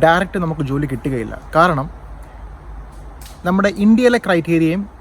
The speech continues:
ഇവിടുത്തെ ക്രൈറ്റീരിയയും രണ്ടും രണ്ടാണ്. അതുകൊണ്ട് ഇവിടുത്തെ ക്രൈറ്റീരിയയ്ക്ക് നമുക്ക് ഒരു ഇക്വലന്റ് ആയിട്ടുള്ള കോഴ്സ് പഠിച്ചാൽ മാത്രമേ യു കെയിൽ ഒരു രജിസ്ട്രേ-, രജിസ്ട്രേഷൻ കിട്ടുകയും അതുപോലെ തന്നെ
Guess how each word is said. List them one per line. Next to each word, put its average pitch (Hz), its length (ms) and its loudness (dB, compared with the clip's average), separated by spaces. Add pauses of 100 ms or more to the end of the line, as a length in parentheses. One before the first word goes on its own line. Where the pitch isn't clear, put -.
ഇവിടുത്തെ 196 540 0 (200)
ക്രൈറ്റീരിയയും 156 640 0 (440)
രണ്ടും 160 220 2
രണ്ടാണ്. 143 340 -2 (180)
അതുകൊണ്ട് 180 320 0
ഇവിടുത്തെ 196 560 0
ക്രൈറ്റീരിയയ്ക്ക് 196 680 -2
നമുക്ക് 175 500 -4 (400)
ഒരു 175 200 0
ഇക്വലന്റ് 220 540 2
ആയിട്ടുള്ള 185 260 0
കോഴ്സ് 180 460 0
പഠിച്ചാൽ 160 380 0
മാത്രമേ 165 600 -4 (360)
യു 165 160 4 (120)
കെയിൽ 185 280 0
ഒരു 147 100 -2
രജിസ്ട്രേ-, 156 640 -4
രജിസ്ട്രേഷൻ 165 440 -2
കിട്ടുകയും 160 400 -2
അതുപോലെ 143 340 -2
തന്നെ 143 220 -4